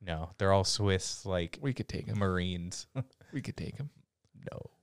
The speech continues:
Speaker 1: Have you seen what they use? <laughs> No.
Speaker 2: We could take 'em.
Speaker 1: No.
Speaker 2: You know what a fifty cal does?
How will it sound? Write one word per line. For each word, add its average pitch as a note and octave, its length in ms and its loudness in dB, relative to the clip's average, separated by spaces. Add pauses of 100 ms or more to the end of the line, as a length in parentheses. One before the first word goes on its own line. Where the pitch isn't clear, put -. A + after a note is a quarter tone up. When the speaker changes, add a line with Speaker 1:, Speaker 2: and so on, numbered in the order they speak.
(920)
Speaker 1:
Have G2 160 0
you F#2 120 0
seen F#2+ 380 -4 (380)
what A2+ 180 -2
they G#2+ 180 0 (120)
use? A2+ 360 -2 (120)
<laughs> B2+ 160 -2 (420)
No. - 500 -2
Speaker 2:
We D3+ 80 -4
could - 160 -10
take - 200 -8
'em. - 80 -6 (360)
Speaker 1:
No. - 140 -20 (180)
Speaker 2:
You C#3 120 -4
know C3+ 40 2
what C3+ 100 4
a G#2+ 60 4
fifty A#2+ 320 -4
cal D3+ 240 2
does? D#3+ 440 0